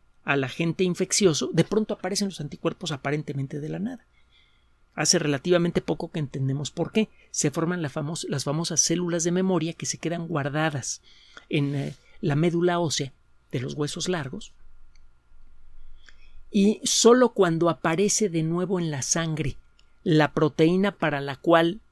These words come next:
estas células saben fabricar anticuerpos es que estas células se despiertan, hacen muchas copias de sí mismas y estas células clonadas que salen a la sangre comienzan a fabricar anticuerpos en grandes cantidades. Y durante un tiempo se llena la sangre de anticuerpos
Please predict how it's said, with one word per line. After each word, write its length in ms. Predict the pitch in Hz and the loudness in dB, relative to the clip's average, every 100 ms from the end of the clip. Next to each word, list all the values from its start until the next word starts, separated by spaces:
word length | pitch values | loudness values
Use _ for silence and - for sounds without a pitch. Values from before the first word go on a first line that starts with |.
| - | 2
estas 380 | 170 - 180 | 2 2 -2
células 520 | - - 175 165 147 127 | 0 2 0 0 0 -2
saben 400 | - 165 170 143 | -2 0 -2 -6
fabricar 380 | 135 127 156 | -8 -6 -6
anticuerpos 580 | 156 - - 160 - 175 | -6 -8 -2 -2 -2 -6
es 120 | 156 | -4
que 100 | - | -4
estas 240 | 165 175 156 | -6 -8 -6
células 300 | 170 139 147 | -6 -4 -2
se 140 | 151 | -2
despiertan, 640 | 147 - - 175 160 - - _ _ _ _ - - | -2 -4 2 0 2 -4 -4 _ _ _ _ -20 -8
hacen 340 | - 175 185 165 | 0 2 4 4
muchas 460 | 185 202 175 - | 4 2 2 0
copias 560 | - 190 - 175 147 131 | 2 -2 2 0 0 -2
de 100 | 139 | -2
sí 160 | - 170 | -2 0
mismas 500 | 175 147 175 220 - _ - - | 0 0 -2 -4 -10 _ -20 -14
y 140 | - 196 | 2 4
estas 240 | - 190 | 4 0
células 560 | - 208 196 185 - - | 2 2 2 0 0 -4
clonadas 720 | - 165 160 175 190 202 - | -2 0 0 0 -2 -4 -4
que 100 | 147 | -4
salen 340 | - 160 170 | -2 -2 -2
a 60 | 170 | -4
la 100 | 170 | -2
sangre 280 | 175 175 170 | -2 -2 -6
comienzan 380 | 151 147 170 160 | -6 -4 -4 -6
a 40 | |
fabricar 420 | - 139 - 156 | -8 -10 -6 -6
anticuerpos 520 | 156 - - - - | -6 -10 -14 -14 -12
en 60 | 143 | -10
grandes 280 | 131 147 - | -10 -8 -6
cantidades. 540 | 160 170 208 269 - - - | -6 -8 -10 -12 -16 -20 -4
Y 100 | - | 4
durante 320 | 160 160 160 214 | 6 4 2 -2
un 80 | |
tiempo 280 | 190 180 190 | 0 -2 -2
se 200 | 160 131 | -6 -6
llena 240 | 139 208 202 | -2 -2 -2
la 80 | |
sangre 260 | 160 196 185 | -4 -6 -6
de 100 | 208 | -8
anticuerpos 600 | 190 220 - 208 - 269 | -6 -2 0 -2 -4 -14